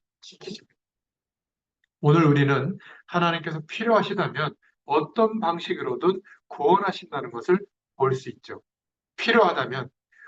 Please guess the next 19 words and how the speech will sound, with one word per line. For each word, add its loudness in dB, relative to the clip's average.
우리에게 2
하나님의 0
자녀로서 -2
하나님의 0
부르심 -2
앞에 -4
나아가는데 -2
유익하다면 -4
하나님께서는 0
그 2
어떤 0
것도 -4
행하실 -2
줄로 -4
믿습니다. -14
그래서 0
우리는 0
사나 -4
죽으나 -6